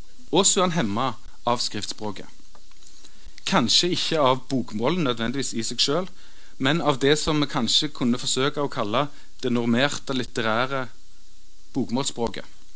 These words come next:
Dette er ikke noen presise størrelse,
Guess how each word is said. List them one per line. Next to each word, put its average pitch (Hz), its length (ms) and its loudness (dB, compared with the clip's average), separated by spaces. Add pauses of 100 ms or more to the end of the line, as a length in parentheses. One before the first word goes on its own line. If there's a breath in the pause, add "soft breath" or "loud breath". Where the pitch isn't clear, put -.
(1500)
Dette - 180 -2
er 120 80 2
ikke 107 160 -2
noen 95 140 -4
presise 107 340 -2
størrelse, 101 460 -2